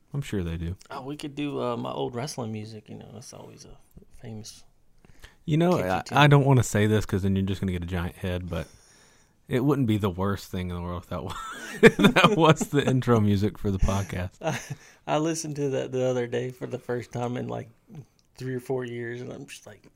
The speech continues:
Speaker 2: "Let's go wrestle." <laughs>
Speaker 1: Well, I remember <laughs> you, you, like, sent me a screenshot of where you were listening to it. I think you said you were like, "This is my, the soundtrack for painting," 'cause you were in the paint booth at work all day.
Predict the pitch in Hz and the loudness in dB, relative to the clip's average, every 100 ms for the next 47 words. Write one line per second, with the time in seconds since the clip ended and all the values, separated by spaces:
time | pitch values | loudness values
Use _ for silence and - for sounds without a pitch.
0 | - - - - - - _ _ _ - | -20 -20 -20 -20 -20 -20 _ _ _ -12
1 | 170 196 - 190 185 147 - - 143 113 | -6 -4 4 4 4 2 -2 0 0 0
2 | - - - - 143 151 156 139 151 - | -8 -16 -14 0 4 6 6 8 6 6
3 | 247 - 220 - 175 151 113 - 127 123 | 4 4 0 4 4 4 2 0 0 2
4 | 110 98 - - - - _ _ _ _ | 2 0 -4 -14 -20 -20 _ _ _ _
5 | _ - - 120 113 107 101 98 95 92 | _ -14 -4 0 2 2 0 2 0 0
6 | 92 95 101 104 92 90 92 87 - 110 | 0 0 -2 -2 -4 -2 -4 -4 -6 -8
7 | - 104 104 110 98 98 85 85 113 101 | -6 -4 -4 -2 -2 0 0 0 0 0
8 | 101 98 92 - - 107 - 92 92 - | 2 2 2 0 -2 -2 2 2 2 2
9 | 87 - 90 95 95 92 90 92 90 92 | 0 0 -2 2 2 2 0 -2 0 2
10 | 90 90 92 90 92 90 87 87 90 - | 2 4 2 2 -2 -2 -4 -4 -4 -4
11 | 92 92 98 | -4 -2 -4